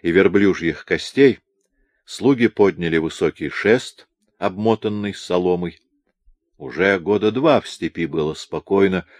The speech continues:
никаких сигналов не подавалось, и шест, сваленный бурей, лежал без надобности. Скиф принёс в горшке углей —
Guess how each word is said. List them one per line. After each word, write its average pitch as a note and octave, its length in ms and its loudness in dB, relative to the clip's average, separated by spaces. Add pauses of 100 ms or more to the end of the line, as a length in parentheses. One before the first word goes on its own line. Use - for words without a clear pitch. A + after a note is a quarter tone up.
(280)
никаких F2 520 -2
сигналов D#2+ 580 -4
не D#2+ 80 -8
подавалось, F#2+ 640 0
и F2 60 0
шест, - 560 -4 (260)
сваленный F2 680 -2
бурей, C3 420 2 (260)
лежал F2 500 0
без E2 280 -4
надобности. G2 760 -6 (880)
Скиф - 460 0
принёс F2 580 -2 (320)
в C#2+ 140 -12
горшке F2 720 0 (720)
углей — F#2+ 640 4